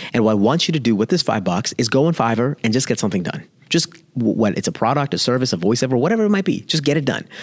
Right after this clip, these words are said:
And then send me back the product and, and then we'll talk about it.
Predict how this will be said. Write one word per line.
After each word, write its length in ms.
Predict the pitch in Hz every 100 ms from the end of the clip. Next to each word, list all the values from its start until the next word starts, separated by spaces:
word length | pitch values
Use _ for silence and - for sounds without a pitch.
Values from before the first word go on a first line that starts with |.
| - - - 117
And 160 | 127
then 240 | 120 117 - - - -
send 320 | - 165 214
me 80 | 202
back 240 | 123 98
the 60 | -
product 580 | - 65 - - - - - - - -
and, 640 | 139 147 147 151 - 85 - - _ 127
and 120 | 139
then 140 | 165
we'll 80 | 180
talk 180 | 214 208
about 160 | 139
it. 140 | 76